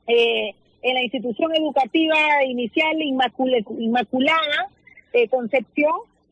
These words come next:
eh, y luego he estado ahorita, acabo de terminar de salir del Centro de Salud Mental Comunitaria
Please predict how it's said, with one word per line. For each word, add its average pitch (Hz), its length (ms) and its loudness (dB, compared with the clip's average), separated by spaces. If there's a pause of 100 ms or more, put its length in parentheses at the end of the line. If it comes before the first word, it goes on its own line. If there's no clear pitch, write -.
(140)
eh, 240 280 4
y 277 100 0
luego 349 340 2 (140)
he 254 40 -2
estado 330 520 0
ahorita, 302 320 -4
acabo 302 240 -2
de 311 80 0
terminar 294 460 -6
de 311 80 -10
salir 294 420 -8
del 277 180 -4
Centro 302 260 -6
de 294 40 -18
Salud 285 300 -10
Mental 294 420 -4
Comunitaria 302 800 0